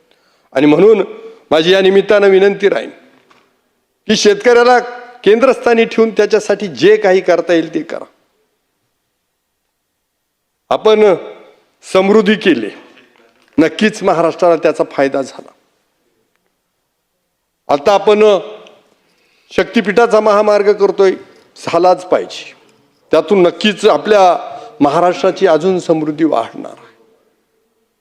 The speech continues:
पण हे सगळं करत असताना माणूस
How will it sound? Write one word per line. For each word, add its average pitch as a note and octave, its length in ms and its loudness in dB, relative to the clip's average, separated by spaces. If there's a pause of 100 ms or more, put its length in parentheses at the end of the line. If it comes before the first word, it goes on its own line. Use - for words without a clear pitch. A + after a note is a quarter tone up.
(220)
पण G#3+ 120 2
हे A#3+ 140 4
सगळं A#3+ 340 4
करत B3 300 2
असताना A#3+ 800 0 (2500)
माणूस F#3 500 2